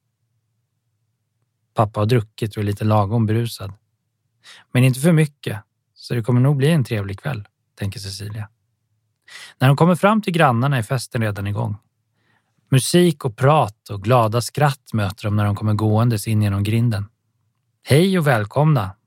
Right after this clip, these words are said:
ropar de. "Häng med på en skål, vet jag." Det sjungs och skålas. Mamma dricker vin och pappa nubbar och tackar inte nej till en grogg heller.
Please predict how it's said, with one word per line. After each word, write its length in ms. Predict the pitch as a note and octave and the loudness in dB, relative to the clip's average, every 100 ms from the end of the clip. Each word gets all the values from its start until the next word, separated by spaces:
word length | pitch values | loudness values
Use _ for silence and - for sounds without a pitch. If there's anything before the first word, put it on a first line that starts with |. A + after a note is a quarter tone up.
| _ _ - | _ _ -4
ropar 320 | A#2 G2+ G#2 | -4 -4 -8
de. 220 | G2 G2 _ _ _ _ - | -10 -12 _ _ _ _ -2
"Häng 160 | C3+ | 2
med 160 | F3+ A3 | 4 4
på 80 | G#3 | 2
en 80 | F#3+ | -2
skål, 400 | - G#3+ A#3+ C#3 | -2 0 0 0
vet 240 | G2 - | -6 -10
jag." 120 | G2+ - _ _ _ _ _ _ _ _ | -12 -14 _ _ _ _ _ _ _ _
Det 120 | A2 | -4
sjungs 560 | - D#3 F3 E3 - A#2+ | 0 2 2 0 -2 -10
och 180 | - | -8
skålas. 640 | - A2+ F#2+ G#2 G#2 - - _ _ _ | -6 -4 -4 -8 -10 -14 -20 _ _ _
Mamma 280 | C3 B2+ B2+ | 2 4 2
dricker 280 | C#3 D3 B2+ | 0 -2 -4
vin 380 | G#2+ G#2+ G2+ G2 | -4 -4 -4 -8
och 120 | G2+ _ _ | -12 _ _
pappa 340 | - G#2+ - B2+ | -2 -2 0 2
nubbar 480 | B2+ G#2+ G2 A#2 | 2 0 -2 -2
och 180 | G2 G#2 _ _ _ | -4 -8 _ _ _
tackar 260 | - A2 A#2 | -4 -2 -2
inte 160 | G#2 B2 | 0 0
nej 180 | A#2 | 0
till 120 | G#2+ A2 | -2 -2
en 100 | G#2 | -2
grogg 280 | A2 A#2 | -2 -2
heller. 300 | F#2 G#2+ G2+ | -4 -8 -10